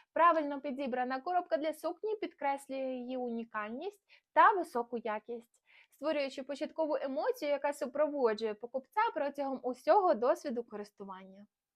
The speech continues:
Упаковка — це не просто естетичний елемент, це спосіб комунікації з клієнтом.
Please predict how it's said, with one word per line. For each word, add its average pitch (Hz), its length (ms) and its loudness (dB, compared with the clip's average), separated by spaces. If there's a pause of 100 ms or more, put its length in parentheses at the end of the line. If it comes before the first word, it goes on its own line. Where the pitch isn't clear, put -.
(120)
Упаковка — 349 540 0
це 359 100 -8
не 320 120 0
просто 381 400 0
естетичний 240 640 -6
елемент, 226 460 -10
це 277 140 -6
спосіб 302 480 -4
комунікації 247 720 -6
з - 80 -20
клієнтом. 214 640 -6